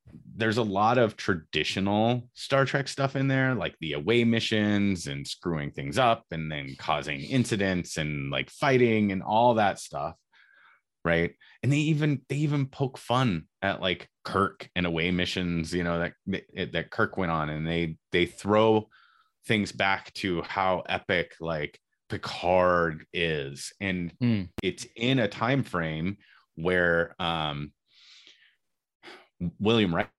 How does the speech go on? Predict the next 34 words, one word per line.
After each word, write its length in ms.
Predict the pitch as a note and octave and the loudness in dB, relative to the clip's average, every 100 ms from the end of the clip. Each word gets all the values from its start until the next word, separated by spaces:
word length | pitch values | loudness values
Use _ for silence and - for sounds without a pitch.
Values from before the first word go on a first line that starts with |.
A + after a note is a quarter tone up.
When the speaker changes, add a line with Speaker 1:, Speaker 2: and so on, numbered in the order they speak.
| - | -4
Speaker 1:
Riker 520 | B2 E2 C#2+ A#2+ C3+ _ _ _ - | -2 -2 -4 -4 -6 _ _ _ -6
is 200 | F#2 E2 | -4 0
a 220 | E2 D#2 - _ - | 0 -2 -6 _ -10
commander 720 | F#2+ F2 G#2 E2+ D2+ D#2+ E2+ _ _ _ _ _ | -4 0 0 0 -2 -4 -8 _ _ _ _ _
in 320 | E2 D#2 D#2 | -4 -4 -6
Starfleet, 800 | - - - D2+ D#2 - C#2 - - | -6 -8 -4 -4 -4 -6 -12 -12 -6
eh, 220 | F2 - | -6 -2
or 200 | F#2 D2+ | -2 0
a 40 | D2 | -2
captain 420 | - A#2 - E2 | -2 -2 -2 -4
in 80 | D2 | -4
Starfleet, 540 | - F#2+ F#2 D#2 B1+ | -2 -2 0 -4 -8
and 100 | - | -10
has 220 | - F2+ E2 | -4 -2 -2
his 160 | D#2 | -6
own 180 | D#2 C#2 | -6 -6
ship 360 | - G#2+ D#2 - | -4 -2 -2 -6
and 360 | C#2+ C#2+ C2+ C2+ _ _ | -10 -8 -10 -12 _ _
the 80 | D2 | -4
whole 160 | F2 | -2
nine. 260 | D#2+ F2+ D2+ | 0 -2 -2
And 120 | D2+ | -2
everybody 460 | E2 F2 E2+ E2 D#2 | -2 0 2 2 0
wants, 360 | D#2+ D2+ - - - _ | -2 -4 -12 -18 -20 _
there's 300 | D#2+ D2+ - | -2 -2 -4
one 280 | E2+ F#2 F2+ | -2 0 0
ensign 420 | E2+ E2+ F2+ E2 | -2 -2 -4 -4
who 160 | D#2+ F2 | -4 -4
wants 320 | D#2 E2 - | -4 -4 -6
to 100 | D#2 | -8
be 460 | C#2+ E2+ E2+ E2 - | -6 -4 -2 -2 -4
on 340 | D#2+ D#2 D2+ | -4 -4 -2
Riker's 400 | D#2 D#2+ - D2 | -2 -4 -4 -6
ship. 300 | - E2 D2 | -4 -4 -4